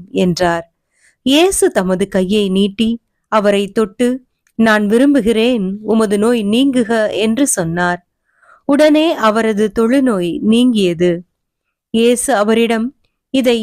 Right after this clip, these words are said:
எவருக்கும் சொல்ல வேண்டாம், கவனமாய் இரும். ஆனால் நீர் போய் உம்மை குருவிடம் காட்டி, மோசே கட்டளையிட்டுள்ள காணிக்கையை செலுத்தும். நீர் நலமடைந்துள்ளீர் என்பதற்கு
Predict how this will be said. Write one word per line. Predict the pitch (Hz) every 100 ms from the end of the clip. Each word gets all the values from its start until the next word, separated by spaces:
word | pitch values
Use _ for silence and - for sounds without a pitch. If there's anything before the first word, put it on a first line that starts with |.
| 220
எவருக்கும் | 247 302 320 311 330 349
சொல்ல | - - 208 196
வேண்டாம், | 190 196 196 196 196 196 _ _ _ _ -
கவனமாய் | 208 214 247 254 254 262 285
இரும். | 190 185 185 190 196 _ _ _ _
ஆனால் | 208 208 214 208 208 247 _ _ _ _
நீர் | 247 269 254 -
போய் | 294 254 294 - _ _ -
உம்மை | 269 254 226 208
குருவிடம் | 220 262 302 277 214 202
காட்டி, | 196 220 226 247 220 269 _ _ _ _
மோசே | 240 269 330 - 370 370
கட்டளையிட்டுள்ள | 262 220 294 302 285 277 254 226 220 208 202
காணிக்கையை | 233 226 269 294 226 208 196 190
செலுத்தும். | - 190 190 196 226 190 190 _ _ _ _ _ 233
நீர் | 254 240
நலமடைந்துள்ளீர் | 208 202 240 247 247 247 247 240 262 269 196
என்பதற்கு | 302 220 214 220 233 214 254